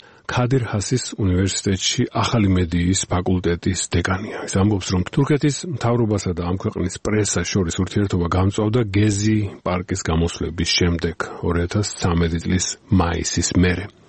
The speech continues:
როცა პოლიციამ ათასობით ქუჩაში გასული თურქის წინააღმდეგ გამოიყენა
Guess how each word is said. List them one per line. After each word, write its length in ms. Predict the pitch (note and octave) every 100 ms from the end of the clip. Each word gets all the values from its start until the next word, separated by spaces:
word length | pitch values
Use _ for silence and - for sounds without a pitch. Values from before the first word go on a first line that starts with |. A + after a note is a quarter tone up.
| -
როცა 280 | G2+ F#2 C#3 B2+ - - -
პოლიციამ 400 | A2+ A2+ - C#3+
ათასობით 440 | A#2 A#2+ B2+ C3+ - - _
ქუჩაში 360 | A#2 G#2 F#2+ F2
გასული 400 | F#2 - F#2+ F2 -
თურქის 380 | A2+ F#2+ F2 -
წინააღმდეგ 500 | G2+ F#2+ F#2+ G2 B2 - - -
გამოიყენა 480 | G2+ A2 G2+ A2